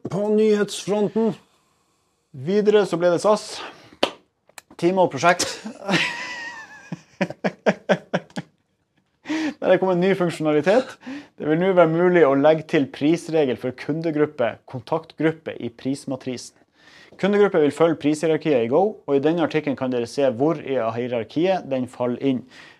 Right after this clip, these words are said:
Speaker 2: Altså, da er det laget en egen artikkel her som handler om prishierarki. Den er veldig kjekk for å se, hvis jeg setter det på prosjekt, hva vil det tilsi for den og den? Altså, har vi laget en sånn liten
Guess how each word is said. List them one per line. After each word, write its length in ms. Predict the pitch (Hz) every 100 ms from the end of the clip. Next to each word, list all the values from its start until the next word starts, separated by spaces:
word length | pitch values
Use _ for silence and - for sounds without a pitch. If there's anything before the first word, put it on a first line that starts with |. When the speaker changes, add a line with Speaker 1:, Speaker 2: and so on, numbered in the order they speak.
| _ _
Speaker 2:
Altså, 160 | 113 120
da 140 | 127
er 100 | 131
det 80 | 131
laget 300 | 139 131 117
en 80 | 131
egen 180 | 135 123
artikkel 320 | 117 139 131
her 320 | 120 165 180 -
som 240 | - 117
handler 240 | 135 131
om 80 | 113
prishierarki. 560 | 131 131 143 143 190 208 - - _
Den 140 | 214
er 20 | 208
veldig 240 | 202 180
kjekk 160 | 185 -
for 220 | 135 127
å 60 |
se, 260 | 117 147 139 123 117 107 _ _ _ _ _ -
hvis 200 | 147 143
jeg 160 | 139
setter 340 | - 135 _ 117
det 60 | 110
på 80 | 110
prosjekt, 460 | - 110 175 175 -
hva 140 | 143 139
vil 80 | 123
det 140 | 135 123
tilsi 300 | 123 113 143
for 160 | 110
den 140 | 120 113
og 60 | 127
den? 140 | 170
Altså, 160 | 131 120
har 140 | 120 120
vi 80 |
laget 320 | 113 120 120 107
en 80 |
sånn 140 | 107 110
liten 220 | 110 107